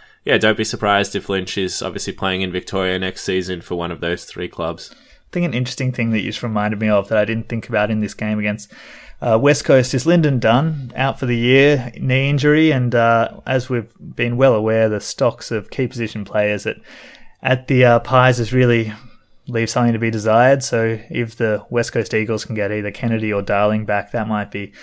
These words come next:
Speaker 2: very important in this week's game.
Speaker 1: Yeah, the Pies have sort of made a habit of just winning games out of the midfield, and, and that's working for them so far. And obviously got that dynamic sort of shifting forward line with a lot of moving parts there, which has worked out. But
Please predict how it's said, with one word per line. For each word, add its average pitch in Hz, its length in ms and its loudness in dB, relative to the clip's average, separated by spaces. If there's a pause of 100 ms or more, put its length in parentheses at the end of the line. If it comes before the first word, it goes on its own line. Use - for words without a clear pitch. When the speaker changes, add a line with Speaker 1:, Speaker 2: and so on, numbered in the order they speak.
(240)
Speaker 2:
very 120 180 2
important 104 460 -2
in 101 100 -4
this 101 160 -8
week's 98 180 -10
game. 101 320 -12 (1200)
Speaker 1:
Yeah, 156 140 6
the 123 80 4
Pies 123 280 2
have 120 100 -4
sort 131 140 2
of 120 60 2
made 120 140 2
a 117 40 2
habit 113 300 2
of 113 240 0
just - 260 -4
winning 104 340 -2
games 104 320 -2
out 107 140 2
of 98 80 -4
the 98 80 -2
midfield, 107 400 -2
and, 95 140 -6
and 98 120 -8
that's 98 180 -8
working 101 280 -4
for 104 120 -8
them 101 160 -4
so 101 200 -4
far. 113 400 2
And 98 180 -6 (380)
obviously 107 240 -4
got 101 80 0
that 98 180 -4
dynamic 98 560 -2
sort 101 180 -2
of 95 120 -6 (440)
shifting 123 400 -2
forward 117 260 2
line 113 160 4
with 107 100 -2
a 113 40 2
lot 110 100 2
of 110 80 0
moving 113 240 -4
parts 123 400 -2
there, 123 220 2
which 113 140 -4
has 107 120 -12
worked 120 240 0
out. 127 340 0
But 104 320 -2